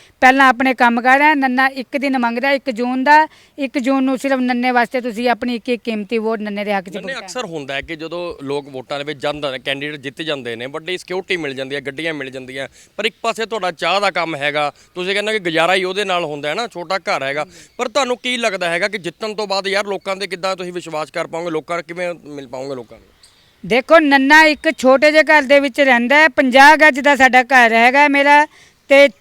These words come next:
Speaker 1: ਚਾਹ ਦੀ ਛੋਟੀ ਜਿਹੀ ਦੁਕਾਨ ਹੈ। ਉਹ ਬੈਂਚ ਦੇ, ਉਹ ਦੁਕਾਨ ਵੀ ਨਹੀਂ ਹੈ ਜੀ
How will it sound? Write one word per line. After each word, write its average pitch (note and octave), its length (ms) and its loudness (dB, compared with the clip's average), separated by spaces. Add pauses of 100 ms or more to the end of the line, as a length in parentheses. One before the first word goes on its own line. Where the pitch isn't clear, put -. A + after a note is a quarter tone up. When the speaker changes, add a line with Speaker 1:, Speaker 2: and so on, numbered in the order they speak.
(100)
Speaker 1:
ਚਾਹ C#4 280 8
ਦੀ D4 100 -2
ਛੋਟੀ C4+ 320 0
ਜਿਹੀ C#4+ 100 -2
ਦੁਕਾਨ A3+ 480 2
ਹੈ। D4 120 8
ਉਹ D4+ 60 4
ਬੈਂਚ D4 360 4
ਦੇ, D#4+ 200 0 (160)
ਉਹ D4 80 2
ਦੁਕਾਨ D#4 440 6
ਵੀ F4+ 100 0
ਨਹੀਂ F4 140 2
ਹੈ D4 100 4
ਜੀ D4+ 240 0